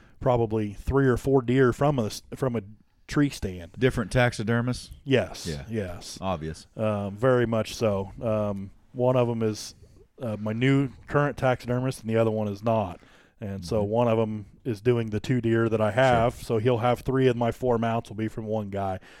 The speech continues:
Speaker 1: Uh, Old Barn Taxidermy, um, uh, outside of Fort Madison, Iowa, Sam Gaylord, uh, has been a fantastic to work with for me. Uh, he's been very accommodating, and I've been happy with his work. So,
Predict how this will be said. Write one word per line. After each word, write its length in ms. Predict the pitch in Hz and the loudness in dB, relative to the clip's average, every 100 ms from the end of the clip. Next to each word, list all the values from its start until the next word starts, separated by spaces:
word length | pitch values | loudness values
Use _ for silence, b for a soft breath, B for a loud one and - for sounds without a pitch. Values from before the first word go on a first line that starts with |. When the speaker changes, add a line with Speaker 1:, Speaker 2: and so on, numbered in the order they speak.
| B | B
Speaker 1:
Uh, 140 | 107 113 | -6 -2
Old 220 | 135 135 | 0 2
Barn 220 | 123 120 | 4 4
Taxidermy, 720 | 113 127 113 113 110 107 107 110 | 4 2 2 -2 -2 -2 -8 -10
um, 400 | 113 107 104 101 101 b b b - | -6 -4 -4 -6 -14 b b b -8
uh, 40 | |
outside 400 | 104 104 113 123 | -4 0 0 0
of 80 | 110 | -2
Fort 180 | - 107 | -4 -4
Madison, 360 | 110 107 - 107 | -2 -4 -4 -6
Iowa, 280 | 104 101 101 | -6 -6 -6
Sam 260 | 120 107 | -6 -6
Gaylord, 560 | 110 110 107 104 104 104 | -2 -2 0 -2 -4 -4
uh, 40 | |
has 180 | 107 104 | -6 -6
been 180 | 107 120 | -4 -2
a 60 | 113 | -2
fantastic 760 | - 127 120 135 127 - 131 | 0 0 2 4 4 2 -6
to 60 | - | -2
work 240 | 120 120 | -2 -2
with 160 | 120 113 | 0 0
for 140 | - 107 | -2 -6
me. 340 | 113 123 120 b b b b | -4 -4 -6 b b b b
Uh, 140 | 110 | -4
he's 80 | 104 | -4
been 180 | 104 107 | -4 -2
very 260 | 113 117 104 | 0 0 0
accommodating, 760 | - 123 113 110 110 110 110 | -2 -4 -2 -2 -2 -2 -6
and 80 | 104 | -6
I've 140 | 104 101 | -6 -6
been 100 | 101 | -6
happy 300 | 110 104 107 | -8 -6 -6
with 160 | 104 | -4
his 160 | 98 92 | -6 -6
work. 340 | 101 101 87 | -4 -4 -6
So, 300 | - 117 104 | -8 -4 -4